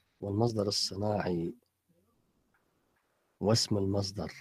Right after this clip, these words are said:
هي مصطلحات يعني تدرس في باب الاشتقاق أو أبواب الاشتقاق وأبواب الصرف، لكن سريعًا نقول المصدر الميمي هو مصدر أيضًا يدل على الحدث لكن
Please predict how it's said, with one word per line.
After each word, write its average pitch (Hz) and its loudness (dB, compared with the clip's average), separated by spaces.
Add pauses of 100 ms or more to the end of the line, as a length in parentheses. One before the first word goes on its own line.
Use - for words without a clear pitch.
(760)
هي 196 8
مصطلحات 147 6 (520)
يعني 98 4
تدرس 127 4
في 95 0
باب 120 6
الاشتقاق - 2
أو 104 0
أبواب 101 0
الاشتقاق 92 0
وأبواب 92 0
الصرف، - 0 (580)
لكن 127 10
سريعًا 131 10 (460)
نقول 104 12
المصدر 156 12
الميمي 156 12
هو 131 12
مصدر 165 12
أيضًا 165 10
يدل 147 12
على 117 8 (1000)
الحدث 127 6 (920)
لكن 190 12